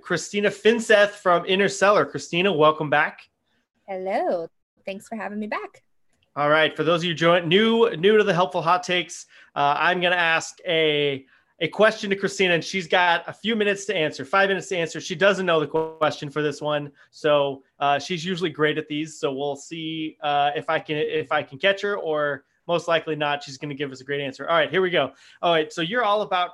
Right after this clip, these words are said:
Speaker 1: personalizing your email outreach. So tell us, tell us why we should personalize, uh, versus, like, a one-to-many mass email.
Speaker 2: Oh man, you just, you just know exactly what I wanna talk about, Alex.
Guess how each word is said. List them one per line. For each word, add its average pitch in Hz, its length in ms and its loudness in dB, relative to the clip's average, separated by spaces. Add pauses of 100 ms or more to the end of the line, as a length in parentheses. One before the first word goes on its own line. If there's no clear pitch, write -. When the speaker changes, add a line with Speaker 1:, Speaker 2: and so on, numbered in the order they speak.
(140)
Speaker 1:
personalizing 160 920 -8
your 147 180 -6
email 160 280 -4
outreach. 131 600 -8 (220)
So 156 320 -6 (160)
tell 208 240 -2
us, 202 340 -6 (300)
tell 214 200 -2
us 226 140 -4
why 165 600 0
we 160 160 -8
should - 280 -10
personalize, 151 1080 -4 (360)
uh, 139 300 -2 (120)
versus, 156 1000 -4 (140)
like, 147 160 -4
a 147 100 -2
one-to-many 156 760 -2
mass 131 580 -6
email. 127 400 -18 (1080)
Speaker 2:
Oh 220 340 0
man, 208 580 -4
you 285 200 -4
just, 262 320 -16
you 330 260 -10
just 381 260 -10
know 226 220 0
exactly 180 480 -6
what 180 140 -4
I 180 40 -4
wanna 180 200 -6
talk 170 260 -14
about, 78 300 -12
Alex. - 500 -10